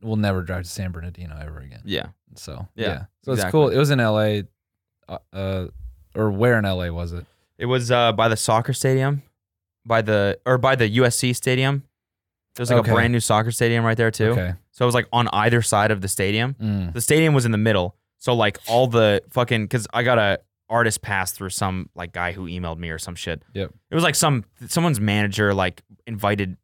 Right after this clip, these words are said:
Speaker 2: me and Kelsey to go and network with, uh, I don't even know how, how it happened, but we got the artist pass. So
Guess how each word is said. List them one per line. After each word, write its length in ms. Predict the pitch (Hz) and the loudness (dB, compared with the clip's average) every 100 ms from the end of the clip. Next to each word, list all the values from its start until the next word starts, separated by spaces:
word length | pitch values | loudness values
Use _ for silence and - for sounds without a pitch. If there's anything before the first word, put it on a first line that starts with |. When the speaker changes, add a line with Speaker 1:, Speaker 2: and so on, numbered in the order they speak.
| _ _ | _ _
Speaker 2:
me 280 | 107 104 95 | -6 -2 -2
and 120 | 92 | -4
Kelsey 440 | 101 95 - 95 | -4 -4 -4 -6
to 120 | 87 | -6
go 500 | 90 92 90 87 85 - | -8 -6 -4 -4 -6 -8
and 180 | 90 - | -12 -10
network 480 | 98 95 95 87 95 | -8 -6 -6 -10 -14
with, 140 | - | -14
uh, 180 | 76 82 - | -12 -12 -8
I 60 | 151 | -2
don't 100 | 156 | -2
even 160 | 92 | -2
know 180 | 90 85 | -4 -4
how, 160 | 82 82 | -6 -16
how 200 | - 95 | -12 -10
it 40 | 85 | -6
happened, 300 | 87 80 87 | -6 -8 -8
but 100 | 87 | -8
we 80 | 92 | -2
got 120 | 123 | 0
the 60 | 110 | 0
artist 240 | 101 95 - | 0 -2 -2
pass. 220 | 87 76 | -6 -2
So 220 | 104 95 | -2 -2